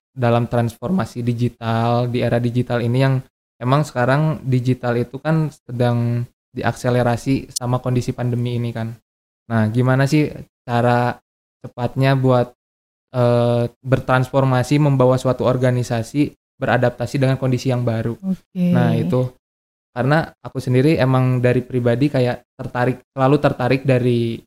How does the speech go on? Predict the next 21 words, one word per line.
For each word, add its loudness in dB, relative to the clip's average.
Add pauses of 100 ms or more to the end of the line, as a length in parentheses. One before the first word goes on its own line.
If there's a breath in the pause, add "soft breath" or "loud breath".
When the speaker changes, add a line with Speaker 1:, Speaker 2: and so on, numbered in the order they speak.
(140)
Speaker 1:
kuliah 2
buat 4
Speaker 2:
Mhm. 2
Speaker 1:
bikin -2
suatu -4
startup. -14 (720)
Nah, 4
Speaker 2:
Oke. 4
Speaker 1:
jadi 6 (600)
aku 0
bisa 4
belajar 4
banyak 2
dari 4
beliau, 2 (420)
gimana 2
sih 2
caranya, 0
apa -2
sih 0 (280)
tipsnya, -2